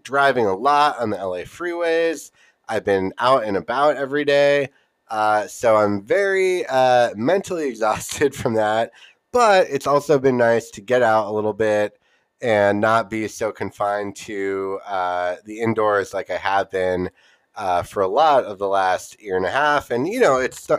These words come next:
it's, uh, kinda crazy because this week, while all this is happening, uh, California, you know, uh, removed its, uh, restrictions around mask wearing and social distancing in restaurants and other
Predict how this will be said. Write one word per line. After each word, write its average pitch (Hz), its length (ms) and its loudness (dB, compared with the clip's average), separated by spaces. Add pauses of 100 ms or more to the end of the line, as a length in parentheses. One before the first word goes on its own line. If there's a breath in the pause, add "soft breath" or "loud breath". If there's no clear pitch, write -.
it's, 131 320 -4
uh, 117 380 4 (840 soft breath)
kinda 220 220 2
crazy 151 440 -4
because 123 360 -8
this 143 240 -4
week, 139 400 -8 (380)
while 170 340 2
all 131 220 2
this 123 200 -6
is 104 120 -16
happening, 98 640 -2 (960)
uh, 101 280 2
California, 127 960 2 (460 soft breath)
you 123 160 -6
know, 98 380 0 (640)
uh, 101 220 -2
removed 131 800 2
its, 117 560 0
uh, 98 340 -2
restrictions 131 760 -2
around 95 360 -2
mask 135 380 -2
wearing 127 520 -2
and 95 100 -8
social 95 320 -12
distancing 117 920 -6
in 90 180 -8
restaurants 110 760 0
and 98 100 0
other 101 380 2